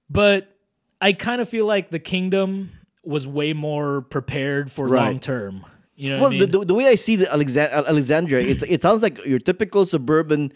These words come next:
Speaker 2: neighborhood.
Speaker 1: Yeah,
Speaker 2: And then
Speaker 1: yeah.
Speaker 2: the apocalypse hits. 'Cause, I mean, suburbia, you have to go to a supermarket to buy stuff.
Speaker 1: Yeah,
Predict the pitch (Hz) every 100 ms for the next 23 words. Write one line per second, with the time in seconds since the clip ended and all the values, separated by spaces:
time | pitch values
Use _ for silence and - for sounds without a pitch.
0 | - - 143 160 127 107 104 151 117 95
1 | - 165 151 165 151 - 254 240 156 -
2 | 131 113 - - _ _ 175 233 214 123
3 | - 190 269 359 196 151 143 127 147 214
4 | 185 165 175 160 - 240 170 131 120 117
5 | 113 123 - 98 - 151 123